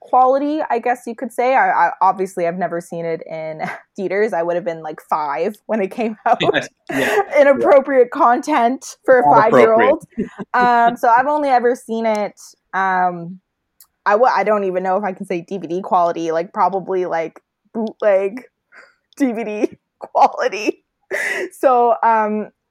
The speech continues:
Speaker 1: I would definitely encourage people who are a fan of Cronenberg, uh, a fan of kind of nineties, like, gritty cinema, uh, go out and, um, go see it.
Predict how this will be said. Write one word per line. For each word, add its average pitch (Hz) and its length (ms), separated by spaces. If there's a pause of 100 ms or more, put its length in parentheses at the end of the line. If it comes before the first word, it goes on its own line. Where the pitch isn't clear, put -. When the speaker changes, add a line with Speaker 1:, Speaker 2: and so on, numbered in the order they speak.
(340)
Speaker 1:
I 220 180
would 226 160
definitely 220 460
encourage 196 580
people 196 360
who 190 200
are 175 300
a 196 40
fan 175 680 (100)
of 175 260
Cronenberg, 175 880 (440)
uh, 170 440 (320)
a 208 60
fan 185 440
of 185 160
kind 175 360
of 175 320
nineties, 175 960
like, 175 220
gritty 170 640 (220)
cinema, 180 680 (320)
uh, 160 280 (220)
go 214 220
out 208 380 (200)
and, 180 420 (160)
um, 170 380
go 190 160
see 185 320
it. 262 300